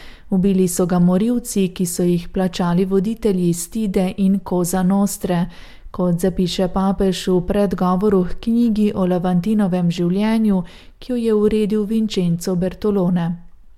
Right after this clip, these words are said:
Preden so mu krogle iznakazile obraz, je še uspel vprašati: "Fantje, kaj sem vam storil?"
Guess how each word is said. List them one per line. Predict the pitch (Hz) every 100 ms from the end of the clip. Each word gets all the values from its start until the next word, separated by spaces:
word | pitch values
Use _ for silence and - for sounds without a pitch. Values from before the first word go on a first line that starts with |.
| - -
Preden | 220 233 233 233 226
so | - 196
mu | 190
krogle | 180 220 226 214 190
iznakazile | 175 190 180 196 190 202 220 202
obraz, | 185 175 190 196 214 -
je | 196 185
še | 180 190
uspel | 180 175 - 220 220 185
vprašati: | 175 208 220 - 208 - 190 180 - - - - -
"Fantje, | 226 226 220 202 185 -
kaj | 247 247
sem | 240 185
vam | 175 175
storil?" | 170 - 185 175 180